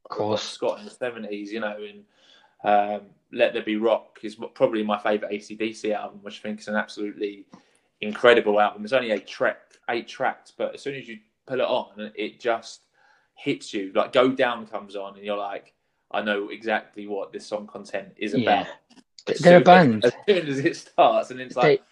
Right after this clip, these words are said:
Speaker 2: Bad Boy Boogie, Problem Child, Let There Be Rock, and then it finishes with a whole lot of Rosie. It just kind of starts
Speaker 1: Imagine
Speaker 2: and
Speaker 1: that being an
Speaker 2: smacks you
Speaker 1: end
Speaker 2: in the
Speaker 1: song.
Speaker 2: face. It just smacks you in the face for thirty-five minutes, and then it,
Speaker 1: Yeah.
Speaker 2: and it's done, and then it's gone. And the fact they were able to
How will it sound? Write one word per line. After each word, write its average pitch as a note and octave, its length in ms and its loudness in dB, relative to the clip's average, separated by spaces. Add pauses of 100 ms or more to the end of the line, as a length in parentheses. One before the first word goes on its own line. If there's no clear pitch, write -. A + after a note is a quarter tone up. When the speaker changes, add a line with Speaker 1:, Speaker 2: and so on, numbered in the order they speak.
(140)
Speaker 2:
Bad B2 320 0
Boy A#2 200 -6
Boogie, G#2+ 600 -12 (340)
Problem G#2+ 300 -10
Child, G#2 480 -8 (220)
Let A#2 180 -6
There A2+ 140 -6
Be G#2 140 -12
Rock, G#2 520 -8
and A#2 80 -10
then A#2 100 -12
it - 120 -18
finishes E3 240 -12
with A#2 160 -10
a G#2+ 40 -10
whole A#2+ 200 -2
lot G2 60 -4
of A2 100 -8
Rosie. B2+ 380 0
It G2 120 -14
just C#3 160 -14
kind C#3 220 -6
of G#2+ 140 -10 (460)
starts D3 340 0
Speaker 1:
Imagine C#3+ 320 0
Speaker 2:
and C#3+ 100 0
Speaker 1:
that C#3+ 160 0
being C3+ 160 0
an A#2+ 60 0
Speaker 2:
smacks A2 140 -4
you C3+ 60 2
Speaker 1:
end - 20 2
Speaker 2:
in B2 40 0
the B2+ 80 -6
Speaker 1:
song. A2+ 440 -4
Speaker 2:
face. - 180 -20 (880)
It - 180 -14
just - 100 -20
smacks D#3 240 -2
you C#3+ 60 -14
in C3 60 -12
the A#2+ 60 -12
face C3+ 260 -2
for - 80 -20
thirty-five A#2+ 500 -2
minutes, A2+ 360 -12
and A2 80 -12
then A2+ 100 -12
it, G#2+ 60 -4
Speaker 1:
Yeah. C#3 140 2
Speaker 2:
and A#2+ 80 0
it's - 140 -10
done, B2 300 0 (200)
and B2 100 -8
then A#2 80 -8
it's - 120 -14
gone. B2+ 260 -2
And A#2 180 -12
the A#2+ 60 -10
fact C#3+ 220 0
they A2+ 180 0
were A2 140 -4
able A2+ 340 -4
to G#2+ 280 -6